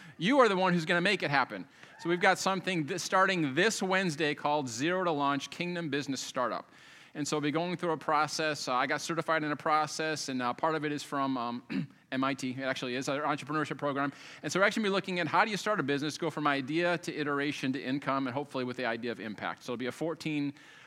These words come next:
uh, sessions over seven months, twice a month. But you do need to sign up. So it'll be live here at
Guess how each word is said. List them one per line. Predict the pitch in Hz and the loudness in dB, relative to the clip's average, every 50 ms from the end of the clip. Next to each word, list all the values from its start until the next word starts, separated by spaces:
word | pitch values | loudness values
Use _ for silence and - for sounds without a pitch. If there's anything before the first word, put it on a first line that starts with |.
| - - | -10 -6
uh, | 131 131 131 127 | -4 -2 -2 -2
sessions | - - 170 170 170 - - 180 165 143 | -2 0 0 0 0 0 -2 -2 -2 0
over | 139 117 123 120 | -2 -2 -2 -2
seven | - - 170 165 160 151 | 0 0 2 2 2 0
months, | 147 143 143 147 139 - | 0 0 0 0 -2 -4
twice | - - 160 165 - - | -6 -4 -4 -4 -2 -2
a | |
month. | 131 123 120 127 131 - - - _ _ _ _ _ _ _ _ - - - | -2 -2 -2 -2 -4 -8 -16 -20 _ _ _ _ _ _ _ _ -16 -6 -6
But | 131 127 - | -4 -2 -2
you | 147 139 | -2 -2
do | 113 98 143 160 180 196 | 0 2 2 4 4 4
need | 180 175 170 165 139 | 2 0 0 0 0
to | 139 | -2
sign | - - 143 127 127 123 120 | -2 0 0 0 2 0 0
up. | 101 - - - | -2 -4 -6 -6
So | - 139 135 | -6 -4 -4
it'll | 131 127 | -2 -2
be | 135 135 | 0 0
live | 127 123 127 127 143 160 180 175 - | 2 4 4 4 4 4 2 0 -4
here | - 165 156 139 139 139 135 127 - - - - - | -6 -4 -2 -2 0 0 -2 -4 -6 -12 -18 -8 -6
at | 117 113 - | -6 -6 -6